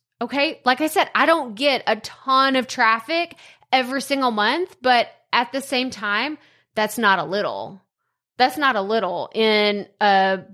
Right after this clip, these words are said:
a roughly not even a full three-year time period. So I'm happy with these numbers. I'm total-, because if you look at how many page views are, there are, and if I look at users,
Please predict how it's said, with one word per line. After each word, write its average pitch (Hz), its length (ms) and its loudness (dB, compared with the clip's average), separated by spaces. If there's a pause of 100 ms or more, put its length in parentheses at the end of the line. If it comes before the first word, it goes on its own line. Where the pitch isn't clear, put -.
a 185 140 -6 (260)
roughly 214 600 0
not 202 240 2
even 202 300 -2
a 190 40 -4
full 202 540 -2 (160)
three-year 202 680 -2
time 190 380 -6
period. 302 720 -2 (440)
So 254 360 2 (180)
I'm 262 260 0
happy 202 440 -2
with 156 160 -10
these 170 240 -12
numbers. - 680 -14 (220)
I'm 294 160 0
total-, 262 240 0
because 254 400 0 (220)
if 247 140 -6
you 269 120 0
look 339 260 0
at 285 320 2 (320)
how 262 180 2
many 302 200 -2
page 247 320 -2
views 294 280 -4
are, 320 380 2
there 254 200 0
are, 254 440 2 (340)
and 190 120 -4
if 185 100 -8
I 196 100 0
look 349 260 -2
at 359 180 -2
users, 277 1200 -2